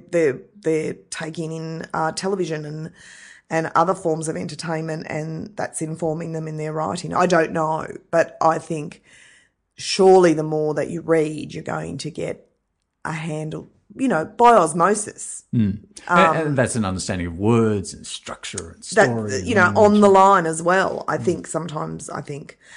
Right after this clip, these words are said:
Speaker 1: have you never read anything <laughs> written down? <laughs> Because, you know, there, there's, yeah, ve-, quite basic structural things that they don't, on the page that they sometimes don't get.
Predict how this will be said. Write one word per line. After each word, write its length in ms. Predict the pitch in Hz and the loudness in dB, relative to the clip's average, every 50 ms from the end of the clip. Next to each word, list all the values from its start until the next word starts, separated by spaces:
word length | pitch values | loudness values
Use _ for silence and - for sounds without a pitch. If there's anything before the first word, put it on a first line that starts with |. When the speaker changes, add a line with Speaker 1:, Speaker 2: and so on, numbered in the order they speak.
| - - - | -20 -20 -14
Speaker 1:
have 160 | - 165 143 | -12 -12 -10
you 120 | - 147 147 | -10 -10 -8
never 500 | 160 160 - - 156 151 147 147 151 - | -8 -8 -8 -6 -6 -6 -6 -8 -8 -12
read 320 | - - - 147 165 175 185 | -12 -10 -8 -6 -6 -4 -6
anything 500 | - - 180 190 185 - - 254 - - | -6 -6 -6 -8 -6 -6 -6 -4 2 8
<laughs> 20 | |
written 260 | 302 392 - - 349 | 8 8 8 8 2
down? 180 | - - - - - | 4 6 4 4 6
<laughs> 40 | - 403 - - 539 - - 622 640 640 - - 359 - | 6 4 6 6 4 4 4 6 6 8 6 6 2 -2
Because, 720 | - 233 220 - 294 453 466 339 320 - - - - - - - - - - - - - _ | -4 -4 2 6 8 10 10 10 8 6 2 0 -2 -2 -6 -12 -12 -10 -12 -12 -14 -14 _
you 140 | - 202 226 | 4 6 8
know, 220 | 220 196 180 180 220 | 10 10 10 8 8
there, 220 | 202 214 214 - 156 185 | 8 6 6 6 2 -4
there's, 480 | - - 202 180 147 196 190 180 175 175 165 165 156 156 156 - | -4 -6 -10 -2 4 6 6 6 6 0 -6 -8 -10 -10 -2 4
yeah, 280 | 156 190 220 - - | 6 6 6 6 4
ve-, 300 | 180 160 160 175 - - | 4 6 6 6 6 4
quite 360 | 175 - - - 208 247 - - | 2 0 4 6 6 6 6 4
basic 340 | - 240 240 208 - 160 156 | 4 4 4 2 0 -6 -4
structural 420 | - - 165 156 - - 156 147 | -2 -2 -2 -2 -2 -6 -6 -6
things 440 | 147 - 147 147 147 147 139 135 - | -4 -6 -6 -6 -6 -10 -10 -8 -4
that 220 | 160 147 - - | -4 -4 -4 -4
they 200 | - 147 143 143 | -6 -6 -4 -4
don't, 220 | 147 143 143 - - | -4 -6 -6 -6 -6
on 120 | 147 151 147 | -6 -6 -6
the 60 | 143 | -8
page 380 | - - 160 139 143 139 - - | -10 -8 -6 -6 -6 -6 -8 -10
that 220 | - - - - | -12 -12 -10 -8
they 260 | - - 147 - 123 | -8 -6 -6 -6 -8
sometimes 560 | - - - 151 160 - - 143 - - 139 | -10 -10 -10 -12 -12 -12 -14 -14 -14 -14 -14
don't 240 | - - - 135 139 | -12 -12 -12 -12 -12
get. 300 | 135 - 143 143 - _ | -12 -12 -12 -12 -12 _